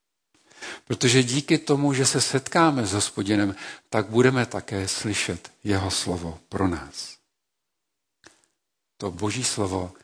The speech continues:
které nás skutečně nasytí. Protože díky tomu setkání se Hospodin stane naším Bohem.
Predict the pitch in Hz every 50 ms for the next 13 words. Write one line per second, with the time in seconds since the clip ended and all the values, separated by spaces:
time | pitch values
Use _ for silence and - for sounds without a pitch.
0 | _ _ _ _ _ - - - - 104 98 98 98 95 92 92 101 101 - -
1 | - 95 92 90 90 87 87 90 - - - - - - 113 - - 107 - -
2 | - 104 98 98 98 104 - - 113 - - - - - - _ _ _ _ _
3 | _ _ _ _ _ _ _ _ _ _ _ _ _ _ _ _ _ _ _ _
4 | _ _ _ _ _ _ _ - - 123 - 117 101 - 110 98 98 107 117 -
5 | 156 143 - 143 127 117 110 - - 101 - - - 113 101 98 95 92 92 90
6 | 95 95 - _ _ _ _ _ _ _ - - - 95 78 85 98 95 - -
7 | - 120 113 98 107 110 107 107 107 104 - - - - 98 90 87 82 80 85
8 | 87 87 87 - - - 90 85 82 80 80 76 73 73 73 76 80 80